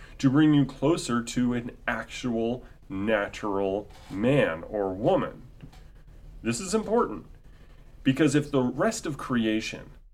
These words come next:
if all the animals out there, if all of everything that's ever been created, with the exception of humanity, groans for redemption,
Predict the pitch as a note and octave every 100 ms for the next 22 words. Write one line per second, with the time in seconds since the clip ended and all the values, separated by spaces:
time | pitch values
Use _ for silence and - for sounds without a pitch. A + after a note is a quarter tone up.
0 | - C3 A#2+ F#3 F3+ C3+ A#2+ A2 G2+ F#2
1 | E2+ F#2+ F2 F#2 G2+ - - E3 E3+ C3+
2 | D3 E3 D#3 D3 B2 C#3 C#3 C#3+ B2 A2+
3 | G#2+ G2 G2 F#2+ F2+ E2+ - - - -
4 | A2+ A#2 A#2 G#2+ - - - D3+ - D#3+
5 | B2+ - A2+ A2+ A2 F#2+ F2+ - - A#2+
6 | A#2 G#2 B2 E3 F#3 F3+ D3+ - C#3 B2+
7 | A#2+ - - G#2 G#2+ E2+ - A2 G#2+ A2+
8 | - F#2 - -